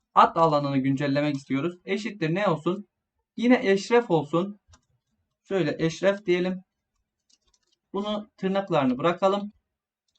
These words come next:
Şimdi bu Eşref'in sağına ve soluna boşluklar bırakalım. Şöyle boşluk bırakıyorum. Bu boşluğu kopyalayalım.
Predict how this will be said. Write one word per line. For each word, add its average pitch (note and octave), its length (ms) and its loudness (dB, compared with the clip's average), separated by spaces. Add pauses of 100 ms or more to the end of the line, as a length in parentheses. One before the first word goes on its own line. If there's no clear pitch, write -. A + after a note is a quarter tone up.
(880)
Şimdi B3 400 6 (180)
bu B3+ 160 6
Eşref'in G3 680 0 (120)
sağına G#3+ 520 2
ve E3+ 40 2
soluna F#3+ 600 -2 (200)
boşluklar F3+ 520 0
bırakalım. C#3 420 -2 (920)
Şöyle F3 260 2
boşluk G#3 320 -2
bırakıyorum. G3+ 520 -2 (960)
Bu B3+ 140 0
boşluğu E3+ 380 0
kopyalayalım. G3 720 0